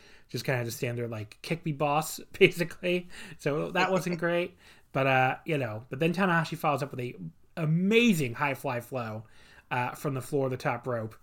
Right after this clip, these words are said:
Speaker 1: So I think people probably forgot about that spot, and I probably would have forgotten about it too if I didn't take a note on it.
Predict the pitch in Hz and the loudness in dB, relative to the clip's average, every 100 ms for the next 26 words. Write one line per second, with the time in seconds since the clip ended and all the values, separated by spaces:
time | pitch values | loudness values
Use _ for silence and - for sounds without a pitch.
0 | - - - - 135 123 143 - 139 - | -20 -20 -20 -6 -4 -2 -4 -6 -6 -4
1 | 147 131 135 127 123 117 113 113 120 113 | -4 -2 -2 -2 -4 -8 -8 -8 -8 -10
2 | - 117 110 110 127 165 156 127 120 127 | -8 -8 -8 -6 -4 2 2 2 -4 -6
3 | 120 117 110 - 110 107 107 117 107 107 | -6 -8 -8 -8 -8 -8 -8 -8 -8 -8
4 | 110 120 107 104 | -8 -8 -10 -12